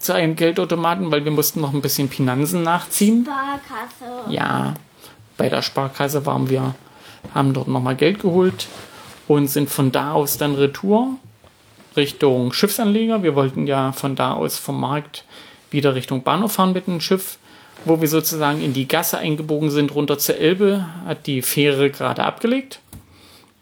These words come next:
Speaker 1: Und ja, mussten wir halt noch ein Stückchen warten. An der Anzeigetafel stand neunzehn Uhr fünfundfünfzig fährt die nächste Fähre Richtung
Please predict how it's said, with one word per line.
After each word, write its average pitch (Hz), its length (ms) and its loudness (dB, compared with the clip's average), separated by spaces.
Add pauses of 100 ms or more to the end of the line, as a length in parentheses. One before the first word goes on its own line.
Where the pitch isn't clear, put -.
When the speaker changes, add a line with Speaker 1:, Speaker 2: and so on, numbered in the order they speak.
(120)
Speaker 1:
Und 147 720 2
ja, 123 260 0 (420)
mussten 143 240 -2
wir 131 80 4
halt 131 100 0
noch 135 100 0
ein 127 40 -2
Stückchen 131 360 -4
warten. 175 340 -2 (600)
An 139 260 4
der 135 100 2
Anzeigetafel 147 760 2
stand - 500 -2 (100)
neunzehn 143 440 2
Uhr 143 120 0
fünfundfünfzig 202 720 0
fährt 156 220 0
die 151 80 0
nächste 143 380 0
Fähre 160 500 0
Richtung 165 460 0